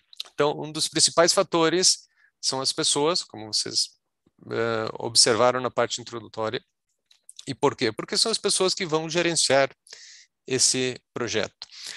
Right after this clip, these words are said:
Ferramentas, então, se colocamos os recursos humanos, as ferramentas necessárias para que as pessoas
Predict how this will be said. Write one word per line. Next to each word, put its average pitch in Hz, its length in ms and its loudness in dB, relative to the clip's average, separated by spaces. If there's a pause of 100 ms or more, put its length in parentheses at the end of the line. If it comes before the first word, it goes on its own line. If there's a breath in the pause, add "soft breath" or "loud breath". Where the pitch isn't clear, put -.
(140)
Ferramentas, 156 1080 2 (140)
então, 113 200 -14
se 113 240 -10 (360)
colocamos 117 400 -4
os 117 160 -2
recursos 117 340 -2
humanos, 131 360 -4
as 131 120 0
ferramentas 143 640 2
necessárias 131 640 2
para 123 240 -4
que - 100 -14
as - 100 0
pessoas - 640 -2